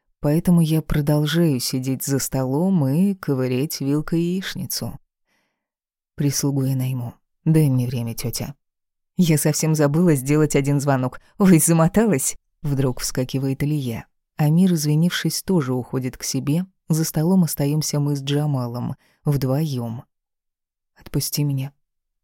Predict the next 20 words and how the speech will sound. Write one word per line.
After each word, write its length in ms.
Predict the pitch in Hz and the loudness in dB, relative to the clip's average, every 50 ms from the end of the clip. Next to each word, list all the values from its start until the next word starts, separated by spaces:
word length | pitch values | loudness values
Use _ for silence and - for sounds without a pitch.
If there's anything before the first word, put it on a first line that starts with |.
| _ - | _ 2
«Нет». 640 | 151 160 143 127 127 123 120 120 - - - - _ _ _ _ _ _ | 4 4 4 4 2 0 -4 -6 -8 -10 -12 -18 _ _ _ _ _ _
Следует 640 | - - - 156 147 151 151 151 165 165 165 160 160 | -10 -6 -2 0 0 0 0 0 0 0 -2 -2 0
лаконичный 840 | 160 165 156 - 170 170 165 156 147 143 143 - - 160 165 170 175 | 0 0 0 0 0 0 2 2 2 2 0 0 0 0 2 2 0
ответ. 540 | 180 - 202 208 220 190 135 - - - _ _ _ _ _ _ | 0 -2 -4 -4 -2 -2 -2 -4 -8 -14 _ _ _ _ _ _
На 140 | - 175 160 | 6 6 6
другой 440 | 143 147 147 135 135 143 143 147 147 | 6 4 2 2 2 2 2 2 2
я 200 | 143 143 139 139 | 2 0 0 0
и 40 | 139 | 2
не 140 | 143 143 | 0 0
рассчитывала. 760 | 139 139 147 - - - - - - 131 113 117 113 117 104 - _ _ _ _ _ _ _ _ _ _ _ _ _ _ _ - | 0 0 -2 -4 -6 -8 -8 -8 -6 -6 -6 -6 -6 -8 -8 -10 _ _ _ _ _ _ _ _ _ _ _ _ _ _ _ -10
«Почему 340 | - - - - 143 135 | -8 -6 -4 -2 0 0
я?» 220 | 131 131 127 143 160 - _ _ _ _ _ _ _ _ - | 0 -2 -2 -6 -8 -10 _ _ _ _ _ _ _ _ -2
«Нравишься 600 | 147 139 131 135 139 165 185 180 - - - 135 | 0 2 2 2 0 0 -2 -2 -4 -4 -6 -6
ты 120 | - 127 120 | -4 -6 -6
мне. 320 | 117 113 110 110 - - _ _ _ _ _ _ _ _ _ _ _ | -4 -6 -6 -8 -8 -10 _ _ _ _ _ _ _ _ _ _ _
А 140 | - 151 143 | -4 -4 -2
ты 140 | - 151 | 0 0
мне 180 | 151 151 139 127 | 0 2 2 0
нет». 340 | 131 131 143 - - - - _ _ _ _ _ _ - | 0 -2 -4 -6 -8 -14 -20 _ _ _ _ _ _ -6
«Вранье». 880 | 147 135 147 147 143 139 135 147 143 143 135 127 131 123 120 117 107 | -2 0 2 2 2 2 4 4 4 2 2 0 0 -2 -2 -4 -6